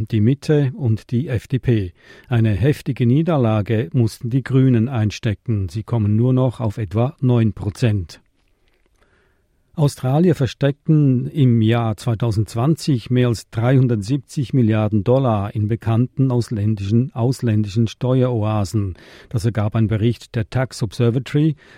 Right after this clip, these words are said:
ein von der E U mitfinanziertes Forschungslabor an der Paris School of Economics. Der Bericht sagt weiter, dass multinationale Unternehmen die Gewinne in Länder mit niedrigeren Steuern verlagern,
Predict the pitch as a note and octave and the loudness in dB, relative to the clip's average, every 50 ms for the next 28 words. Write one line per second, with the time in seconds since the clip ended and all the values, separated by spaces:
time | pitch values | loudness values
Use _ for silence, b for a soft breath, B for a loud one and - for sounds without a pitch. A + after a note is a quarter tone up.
0 | B B B A#2+ A#2+ G#2+ - A#2 A2 G2 A2 B2 C3+ B2+ B2 C#3 C3 B2 C3 C#3+ | B B B -2 -2 0 0 0 0 0 0 -2 -2 -2 -2 -2 0 0 0 0
1 | C3 G#2+ G#2 B2 C3 - - - C3 A#2+ A#2 G#2+ - - B2 A2 - - G2+ - | 0 0 0 0 -2 -2 -4 -4 -2 -2 -2 -2 -2 -2 -4 -4 -4 -6 -14 -14
2 | - - A#2+ C3 B2+ - C#3 C3 A2 - A#2+ A2 F#2 A2 G#2+ G#2+ A2 - A2+ G2+ | -8 -4 -4 -4 -2 -2 -4 -4 -2 -2 -4 -2 0 0 0 0 0 0 -2 -2
3 | G2+ G2 G#2 G#2 G2+ F2+ - - A#2+ B2 B2 B2+ A2 - - - A#2+ A2 G#2 G#2 | -2 -2 -2 -2 -4 -4 -4 -6 -4 -2 -2 -4 -4 -6 -8 -6 -4 -2 -2 -2
4 | G#2+ F#2+ - A2+ G#2+ - A2+ A2+ B2+ C3+ B2 G#2 F#2+ - - - - - B B | -2 -2 -2 -4 -4 0 2 2 4 4 2 0 -2 -6 -12 -20 -20 -20 B B
5 | B B B B B B B - B2+ C3 C3+ C#3+ F3 D#3+ - - - C#3+ C3 - | B B B B B B B -2 0 2 2 2 2 0 -2 -2 -2 -2 -2 0
6 | - A2+ A2+ B2+ C#3+ - - E3+ D#3+ C3+ A2+ A2 G#2+ A2+ G#2+ G2 - - - A#2 | 0 0 0 0 -2 -2 0 0 2 2 2 0 0 -2 -4 -4 -4 -2 0 0
7 | A#2+ C3+ C#3+ - - C#3+ C3 B2 G#2+ - C3+ A#2+ A2 G#2 G#2+ G#2+ G#2+ G2+ F2 G#2+ | 2 2 0 0 -2 -2 0 -2 -2 -2 -2 -2 0 0 0 0 0 0 0 0
8 | G#2 A2 A2+ B2 C#3 D3+ D#3+ D#3+ D#3+ D3 B2+ G2 F2 G#2 A#2 G#2 - G#2 E2 A#2 | 0 2 2 2 2 2 2 2 2 2 2 0 -2 -6 -6 -6 -4 -2 0 0
9 | C3+ D#3 D#3 D3 B2 G#2 G2 G2+ A2+ A#2+ C3+ C#3 C3 D3+ C3 A2 A2 A2 - - | 2 2 2 2 2 0 0 0 2 2 2 0 0 0 0 0 0 0 0 0
10 | C3 C3+ D3+ D3+ C#3 - C3 A2+ G#2+ - B2 A2 F#2+ G#2 G#2+ G2+ F2+ - - A#2 | 2 2 2 0 0 -2 -2 -2 -2 -2 -4 -2 0 0 0 0 -2 -4 -4 -4
11 | G#2+ G#2+ A#2+ A#2 G#2 - - G#2+ G#2 G#2+ A2+ A2 G#2+ B2+ B2+ B2 C3 A#2+ | -2 0 0 0 0 0 -2 -2 0 0 0 0 0 2 2 2 2 0